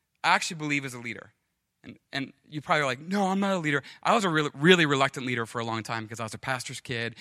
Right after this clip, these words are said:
and everybody's like, "You're a leader." And I was like, "No, I'm not. You know, I don't, I'm afraid to get in front of people, and I don't have anything to offer," and all this stuff, you know, and, and I'm the third son.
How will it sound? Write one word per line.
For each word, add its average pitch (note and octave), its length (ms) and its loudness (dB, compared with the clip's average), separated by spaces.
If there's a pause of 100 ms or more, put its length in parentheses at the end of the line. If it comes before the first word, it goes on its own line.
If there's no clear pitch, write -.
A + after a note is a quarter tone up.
(240)
and C3+ 100 4
everybody's D3 300 6
like, D#3 160 -6
"You're A#3+ 240 12
a G#3 40 4
leader." A3+ 380 8
And C#3 160 0
I D#3+ 80 -2
was D3+ 100 -6
like, C#3 140 -6 (240)
"No, B3+ 400 12
I'm B3+ 80 12
not. A3+ 420 12
You D#3 100 -6
know, E3 120 0
I E3 160 2
don't, F#3 220 2 (200)
I'm G#3+ 140 2
afraid B3 280 6
to B3 60 4
get B3 140 8
in B3 60 2
front B3 180 4
of A#3+ 100 -2
people, F3+ 600 0
and F#3+ 340 -4 (220)
I G3+ 80 8
don't A#3+ 100 10
have B3 100 10
anything B3 260 6
to A#3+ 60 8
offer," A3+ 520 8
and D#3+ 100 4
all A3 140 10
this A3 160 4
stuff, C#3 320 2 (380)
you D#3 120 -2
know, D#3 160 6
and, D3 300 2
and E3 100 0
I'm G3+ 100 2
the A3 80 -4
third B3 320 2
son. A3 460 2